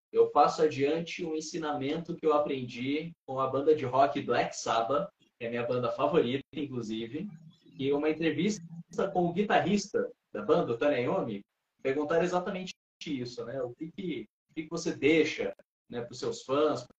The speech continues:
pros músicos? Ele falou uma coisa que me marcou muito. Acredite no que você faz. Se você acredita no que você faz, vai dar certo, de uma forma ou de outra. Se você não acredita, ninguém nunca vai acreditar.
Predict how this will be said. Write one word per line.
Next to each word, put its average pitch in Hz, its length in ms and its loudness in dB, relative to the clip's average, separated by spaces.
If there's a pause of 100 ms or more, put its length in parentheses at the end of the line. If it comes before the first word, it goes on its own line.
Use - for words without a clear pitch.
pros 107 180 -8
músicos? 135 520 -4
Ele 151 140 0
falou 165 180 -4
uma 156 100 -2
coisa 170 240 -4
que 180 100 -6
me 170 100 0
marcou 156 300 -2
muito. 127 480 -8 (380)
Acredite 185 640 0
no 208 100 0
que 202 100 -8 (380)
você 185 160 -4
faz. - 440 -2 (400)
Se - 120 -10
você 160 260 4
acredita - 1160 -4
no 156 80 -4
que 139 80 -12
você 135 260 -4
faz, - 500 -2 (280)
vai 190 160 4
dar 160 140 2
certo, - 300 -2 (260)
de 131 60 -10
uma 139 160 0
forma 185 220 0
ou 196 60 -4
de 160 120 -4
outra. 120 400 -2 (520)
Se - 120 -16
você 147 280 -2
não 175 180 -2
acredita, - 1040 -4 (240)
ninguém 160 360 -4
nunca 185 200 -4
vai 151 180 0
acreditar. 139 880 -4